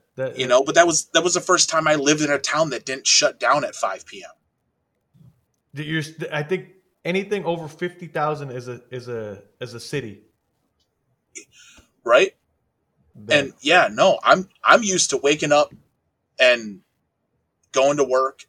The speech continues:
Speaker 2: and then on my way home from work, having to stop and get groceries because I can't do that in town.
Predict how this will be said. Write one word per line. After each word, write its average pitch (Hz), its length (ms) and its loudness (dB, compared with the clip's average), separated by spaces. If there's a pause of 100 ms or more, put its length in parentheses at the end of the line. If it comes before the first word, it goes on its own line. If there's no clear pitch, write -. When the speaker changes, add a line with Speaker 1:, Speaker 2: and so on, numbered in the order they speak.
(120)
Speaker 2:
and 117 140 -4
then 113 80 0
on 123 160 2
my 139 100 6
way 131 160 0
home 127 220 -2
from 117 220 -14
work, 139 340 0
having 127 220 0
to 113 80 -10
stop 131 320 0
and 120 80 -16
get 117 120 -6
groceries 120 540 -2
because 117 320 -8
I 110 80 -10
can't 123 260 -8
do 113 140 -14
that 117 220 -4
in 110 100 -20
town. 104 300 -12